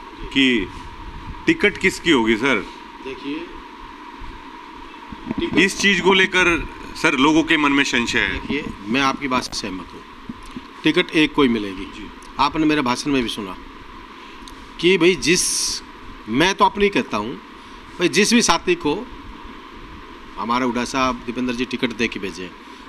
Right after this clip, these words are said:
Speaker 2: सभी साथियों का एक धर्म और प-, कर्तव्य बनता है कि उसको जिताने का काम करें। छोटी-मोटी बातें होती है, एक पार्टी बड़ी पार्टी होती है, पर जिस टाइम जिसकी टिकट डिक्लेयर होगी, हम सारे साथी मिलके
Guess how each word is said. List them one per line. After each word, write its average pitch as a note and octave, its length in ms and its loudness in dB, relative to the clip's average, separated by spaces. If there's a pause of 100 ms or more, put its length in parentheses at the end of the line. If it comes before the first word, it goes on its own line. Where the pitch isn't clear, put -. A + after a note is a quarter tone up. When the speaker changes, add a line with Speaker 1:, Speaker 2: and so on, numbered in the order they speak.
Speaker 2:
सभी G#3+ 340 4
साथियों E3+ 420 4
का F3 100 4
एक F3 80 4 (480)
धर्म C#3+ 260 2
और C#3 180 0
प-, B2+ 240 -8 (600)
कर्तव्य F#3+ 340 4
बनता A2 320 -4
है G#3+ 100 -8 (520)
कि F3 80 8
उसको E3+ 240 4
जिताने C3 580 2
का E3+ 120 -4
काम F#2 340 -4
करें। E2 260 -14 (1000)
छोटी-मोटी G#3 460 4
बातें G3+ 280 0
होती E3+ 220 0
है, F#3+ 40 6
एक F3+ 80 -2 (180)
पार्टी C3+ 300 2
बड़ी C3+ 180 2
पार्टी C3+ 360 0
होती C3+ 220 -4
है, G#3+ 100 -2
पर E3+ 220 -2
जिस C#3+ 220 -2
टाइम F3+ 120 4
जिसकी D#3 260 0
टिकट D#3 240 -2 (720)
डिक्लेयर C3+ 340 4
होगी, G#2+ 240 -2 (440)
हम D3 120 2
सारे D#3 300 2
साथी C3+ 300 0
मिलके B2 380 0